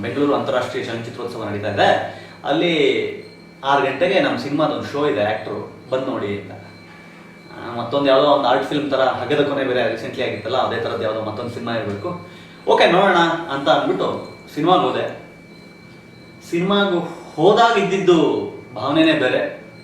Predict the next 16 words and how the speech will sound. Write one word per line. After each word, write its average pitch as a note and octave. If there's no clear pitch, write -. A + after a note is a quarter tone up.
ಹೊರಗಡೆ C#3
ಬರ್ಬೇಕಾದ್ರೆ C3+
ಇದ್ದಿದ್ದು A#2+
ಭಾವನೆನೇ B2
ಬೇರೆ. -
ಸಿನಿಮಾ G3+
ನೋಡೋಕೆ G#3+
ಬಂದಾಗ G#3
ನನಗೆ D#3
ಅನ್ಸಿದ್ದು -
ಇಷ್ಟೇ, -
ಈ G3
ಸಿನಿಮಾನ B3+
ಕನ್ನಡಿಗರು F3
ಪ್ರತಿಯೊಬ್ಬರು C4+
ನೋಡ್ಬೇಕು -